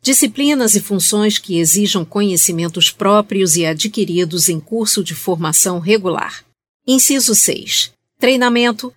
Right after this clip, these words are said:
avaliação e supervisão direta de estagiários de serviço social. Inciso sete. Dirigir e coordenar unidades de ensino e cursos de serviço social, de graduação e pós-graduação.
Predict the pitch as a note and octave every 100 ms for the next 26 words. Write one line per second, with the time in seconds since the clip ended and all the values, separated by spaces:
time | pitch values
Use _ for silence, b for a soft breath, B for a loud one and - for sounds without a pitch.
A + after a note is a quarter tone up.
0 | - F#3+ F3+ F3 E3+ E3 - G#3+ F#3+ D#3+
1 | - C4 G#3+ F3 F3+ F3+ F3 F3 A#3 F#3+
2 | F#3 F#3 E3 - G#3 G3 G3+ F#3 F#3+ F#3
3 | E3 E3 - E3+ E3+ F3 G3 F3+ D#3 A3
4 | G3+ - C3+ - - _ _ _ C4+ C4+
5 | D4 B3 A#3 - E3+ - - - _ _
6 | F3 C4 B3 G#3+ C4 C#4+ - - G#3+ -
7 | A#3+ B3+ A#3 F#3 F3+ E3+ F3 F#3+ - _
8 | B3 C4 A3 B3 C4+ A#3 G#3+ G3+ F3 -
9 | G#3+ G#3 G3 F3 E3 - C4 B3+ - G#3
10 | F3 E3+ E3+ D#3+ F3+ G3+ - - A3 G#3+
11 | - E3 E3+ E3 _ _ A3 G#3+ A#3 G#3
12 | G#3 G3+ - A3+ A#3+ A#3+ G3+ - G#3+ A3
13 | A3 - F#3 F3 F3 E3+ - -